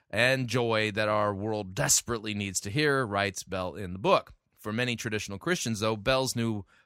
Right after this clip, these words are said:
book sounds a lot like the old theological position of universalism. Yeah, yeah, the Unitarian Universalists, uh, come to mind here. Uh,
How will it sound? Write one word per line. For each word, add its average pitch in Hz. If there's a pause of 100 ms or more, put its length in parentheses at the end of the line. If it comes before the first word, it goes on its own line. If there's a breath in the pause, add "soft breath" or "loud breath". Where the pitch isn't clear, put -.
(100)
book 165
sounds 147
a 143
lot 143
like 131
the 127
old 135
theological 117
position 110
of 92
universalism. 98 (640)
Yeah, 120 (440 loud breath)
yeah, 139
the 131
Unitarian 131
Universalists, 110
uh, 98 (480 soft breath)
come 123
to 113
mind 110
here. 131
Uh, 139